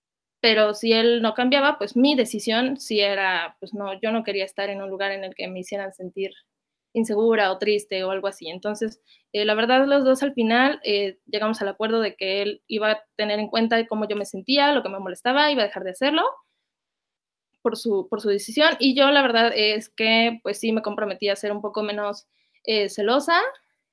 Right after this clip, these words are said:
y seguir confiando en él como lo había hecho hasta, hasta antes de, del incidente.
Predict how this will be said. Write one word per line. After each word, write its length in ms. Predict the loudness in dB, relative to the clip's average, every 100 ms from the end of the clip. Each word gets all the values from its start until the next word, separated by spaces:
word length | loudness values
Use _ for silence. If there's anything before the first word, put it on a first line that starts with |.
| _ _ _ _ _ _ _
y 280 | 0 2 2
seguir 400 | 4 4 4 4
confiando 380 | 2 0 2 2
en 80 | 2
él 200 | 0 -2
como 280 | -2 2
lo 100 | 2
había 420 | 2 2 4 2 0
hecho 200 | -2 -4
hasta, 580 | -4 -6 -6 -8 -14 -20 _ -20
hasta 240 | -14 -10
antes 280 | -8 -8 -8
de, 240 | -8 -8 -10 -8
del 120 | -6
incidente. 600 | -6 -10 -8 -10 -10